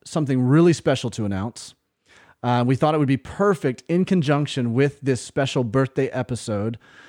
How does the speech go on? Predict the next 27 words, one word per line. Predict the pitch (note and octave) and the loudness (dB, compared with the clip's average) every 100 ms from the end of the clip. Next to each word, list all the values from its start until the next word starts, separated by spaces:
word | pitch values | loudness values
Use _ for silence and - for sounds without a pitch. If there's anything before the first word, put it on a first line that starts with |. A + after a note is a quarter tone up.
| - | -18
to | - C#3+ | 0 2
have | C3+ B2+ | 4 2
s-, | A2+ - - D3+ - | -2 -12 -16 -18 -10
the | C3+ | -2
new | C#3 C#3 D3 D#3 F#3 G#3+ A#3+ A3+ _ _ | 2 4 6 6 6 4 2 -2 _ _
co-host | - - A#3 F3+ A#2+ G#2 C3 - - _ _ _ _ | -8 2 4 4 2 -2 -8 -12 -18 _ _ _ _
of | D#3+ F#3 | 0 2
the | G3+ | 2
Nothing | F#3+ F3 F3 | 2 2 0
is | D#3+ | 2
Wasted | C#3+ D3 D#3 C#3 | 2 0 -2 -2
podcast | C3 A2+ - A2+ G#2+ - - _ _ _ _ - | -2 -2 -4 -4 -4 -8 -18 _ _ _ _ -6
be | A2+ F3 | 2 4
the | F#3+ | 6
one | F3 D3+ D3 C#3+ | 4 4 2 -2
interviewing | D3+ E3 F3 C3+ B2+ A#2+ A#2+ C3 B2+ - | -4 -2 0 0 0 0 0 -4 -6 -6
me. | C#3+ F#3+ C3 F2 - _ _ _ _ _ _ | 0 2 2 -4 -16 _ _ _ _ _ _
And | D3 D3+ | -2 0
so | - E3+ D3+ D3 D3 | 2 2 4 4 2
without | C#3 C#3 E3+ | 0 -2 -2
further | E3+ F#3+ E3 | 0 2 2
ado, | D3 E3 | 4 4
let | C3+ D3 | 4 2
me | F#3 | 0
introduce | D#3+ F#3+ D3+ C3+ G3 - | 2 2 2 4 2 2
to | C#3 | -2
you | A#2 A2 A#2+ | 0 2 2